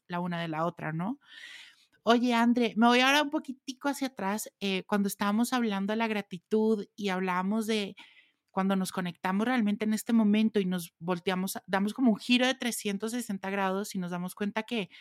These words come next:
alrededor tenemos un millón de cosas por las cuales debemos y tenemos que agradecer, o podríamos agradecer. Quiero que hablemos ahora de eso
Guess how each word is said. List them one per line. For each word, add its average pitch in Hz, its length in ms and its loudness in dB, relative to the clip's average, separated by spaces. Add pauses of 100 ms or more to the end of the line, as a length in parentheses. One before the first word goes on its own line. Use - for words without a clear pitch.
(180)
alrededor 175 380 -4
tenemos 202 320 -4
un 220 100 2
millón 220 260 2
de 220 100 -4
cosas 214 240 -6
por 214 160 -4
las 196 160 -6
cuales 175 260 -8
debemos 202 500 0
y 226 120 -6
tenemos 202 420 -6
que - 80 -10
agradecer, 175 640 -6 (640)
o 175 100 -4
podríamos 196 560 0
agradecer. 170 720 -6 (580)
Quiero 262 220 4
que 285 80 4
hablemos 254 320 4
ahora 220 240 -2
de 220 80 -2
eso - 180 -10